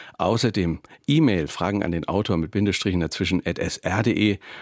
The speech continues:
Unter allen, die sich beteiligen, verlosen wir drei Exemplare des Buches. Herr von Butler, Ulrike Herrmanns Thesen sind Ihnen vermutlich auch schon begegnet. Ich vermute mal,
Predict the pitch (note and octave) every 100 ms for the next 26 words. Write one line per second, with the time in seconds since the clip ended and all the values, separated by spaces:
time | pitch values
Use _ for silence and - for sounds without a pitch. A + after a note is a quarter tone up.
0 | - - A2+ G2 - F#2+ F2+ F#2 - -
1 | - D2+ E2 E2+ E2 D#2+ G2+ F2 F2+ F2+
2 | F2+ - D#2+ - - E2+ - D2 C#2+ D2+
3 | A2 - - D#2+ - - - - - A2+
4 | A#2+ B2 B2+ F2 - - A2+ C#3 A2+ C3
5 | C3 - C3 C#3 C3 C#3+ - C3 A#2+ C3+
6 | C#3 A#2 B2+ E3+ D3 C3 C3 C3+ C3 B2
7 | A2+ C#3 C3+ B2+ A#2+